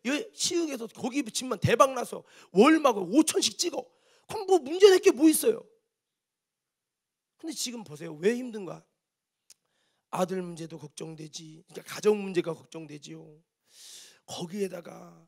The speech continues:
또 사업 문제도 걱정되지요. 거기다가 이놈의 육신이 말하는 건강 문제도 걱정되죠. 그리고 또 신앙생활하면서 충성하면서 해야 되는데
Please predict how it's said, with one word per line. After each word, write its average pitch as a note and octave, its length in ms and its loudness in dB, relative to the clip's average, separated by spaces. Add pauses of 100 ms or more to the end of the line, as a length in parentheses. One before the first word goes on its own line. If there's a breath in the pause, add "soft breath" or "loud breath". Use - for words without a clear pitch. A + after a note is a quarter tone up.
또 C#3 140 -20
사업 - 340 -16
문제도 A2+ 360 -20
걱정되지요. F#3 840 -14 (500 soft breath)
거기다가 - 580 -16
이놈의 A3+ 380 -10
육신이 G3+ 400 -8
말하는 F3 520 -10
건강 G#3 480 -10
문제도 F3+ 380 -16
걱정되죠. D#3 640 -12 (720)
그리고 E4+ 500 -4
또 E4 320 -16
신앙생활하면서 D#4 840 -8
충성하면서 D#4 680 -8
해야 - 120 -6
되는데 D4 340 -10